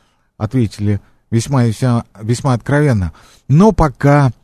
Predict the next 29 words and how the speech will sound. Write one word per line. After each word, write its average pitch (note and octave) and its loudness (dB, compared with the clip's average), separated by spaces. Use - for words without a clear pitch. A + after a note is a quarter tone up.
а, G2+ 2
несколько A2 0
сообщений. G#2+ 0
Раньше D3 0
купцы, F#3 -2
пишет D3+ 0
Владимир, C3+ 2
вывозили C3 2
наши B2 0
товары, C#3+ 0
привозили G#2+ -2
с G2 -8
Запада A2 -4
то, G#2 -2
что - -6
нам G2 2
действительно F#2 -4
было F2 0
нужно. E2 -2
Почему A#2+ -4
сейчас B2 -4
мы A2 0
меняем G2 0
наши F#2+ -2
ресурсы G2+ -6
на F2 -2
жестянки A2+ -2
и G#2+ 0
гаджеты? F#2 -4